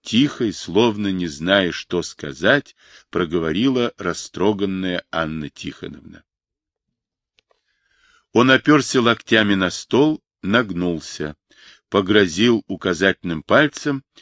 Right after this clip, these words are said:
и, поднимая брови, низким своим маслянистым голосом таинственно сообщил: Только тебе одной. И смотри, ни слова.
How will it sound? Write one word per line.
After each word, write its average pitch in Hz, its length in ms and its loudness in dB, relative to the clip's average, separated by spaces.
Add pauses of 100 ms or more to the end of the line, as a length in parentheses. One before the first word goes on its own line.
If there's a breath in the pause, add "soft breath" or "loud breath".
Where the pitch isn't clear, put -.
(260 soft breath)
и, - 80 -10
поднимая 95 600 2
брови, 123 680 2
низким 92 680 -2
своим 85 420 -2
маслянистым 82 880 -8
голосом 113 680 -6 (400 soft breath)
таинственно 90 720 -6
сообщил: - 720 -12 (1120)
Только 90 480 -2
тебе 80 760 -6
одной. 78 880 -6 (800)
И 95 140 -4
смотри, 98 720 0
ни 147 160 2
слова. 101 800 -2